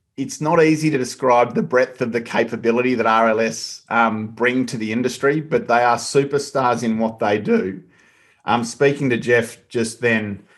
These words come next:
about how I frame up what R L S brings to our industry, he, um, described it as facilitation.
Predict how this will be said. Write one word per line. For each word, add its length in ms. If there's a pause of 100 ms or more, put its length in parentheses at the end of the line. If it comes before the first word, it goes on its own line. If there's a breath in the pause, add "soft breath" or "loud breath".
(240 soft breath)
about 400
how 340
I 80
frame 460
up 300
what 240
R 240
L 160
S 280
brings 580
to 180
our 220
industry, 600 (420)
he, 260
um, 300
described 580
it 80
as 180
facilitation. 1000